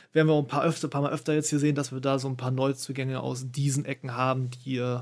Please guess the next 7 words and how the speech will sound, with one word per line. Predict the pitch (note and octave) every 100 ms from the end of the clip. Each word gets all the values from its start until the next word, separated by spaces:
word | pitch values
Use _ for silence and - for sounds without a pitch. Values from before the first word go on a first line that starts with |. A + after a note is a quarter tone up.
| - -
ja, | A#2+ B2
keine | B2+ B2+ B2 B2 B2 - -
betriebstaugliche | C3 - D3 - C#3+ C3+ C3
Mannschaft | C3+ C3 B2+ B2
irgendwie | B2+ B2
zusammengekratzt | B2+ B2+ B2+ B2 A#2+ - A#2
haben. | A#2 B2